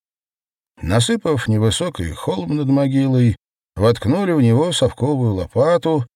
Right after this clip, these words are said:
на которой Бубнов нацарапал куском щебня: "Здесь лежат случайно убитые люди". В инструментальном ящике нашли моток проволоки,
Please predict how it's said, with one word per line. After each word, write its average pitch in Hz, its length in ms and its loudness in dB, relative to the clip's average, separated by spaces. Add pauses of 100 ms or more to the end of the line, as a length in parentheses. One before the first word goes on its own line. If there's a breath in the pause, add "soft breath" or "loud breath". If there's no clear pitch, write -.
(140)
на 92 160 -4
которой 123 420 0
Бубнов 127 540 0
нацарапал 107 680 0
куском 98 460 -6
щебня: 90 640 -2 (240)
"Здесь 123 520 -4
лежат 113 480 2 (140)
случайно 151 840 0
убитые 90 600 -6
люди". 71 640 -12 (640)
В 87 120 -2
инструментальном 101 840 0
ящике 113 540 0
нашли 104 360 0
моток 107 400 0
проволоки, 104 720 0